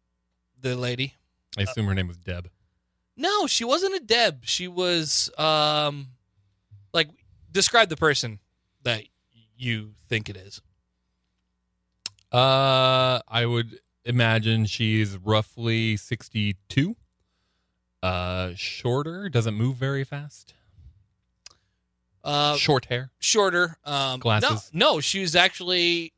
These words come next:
Speaker 1: a, like, maybe Hispanic, maybe, I don't know, definitely not white.
Speaker 2: Okay.
Speaker 1: Um, probably not older than thirty-year-old girl.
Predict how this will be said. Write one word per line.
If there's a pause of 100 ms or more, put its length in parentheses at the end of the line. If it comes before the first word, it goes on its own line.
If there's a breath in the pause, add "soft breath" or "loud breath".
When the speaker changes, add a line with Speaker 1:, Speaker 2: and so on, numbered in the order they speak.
(100)
Speaker 1:
a, (600)
like, (180)
maybe
Hispanic, (800)
maybe, (200)
I
don't
know, (340)
definitely
not
white.
Speaker 2:
Okay. (920)
Speaker 1:
Um, (1400)
probably
not (140)
older
than
thirty-year-old
girl.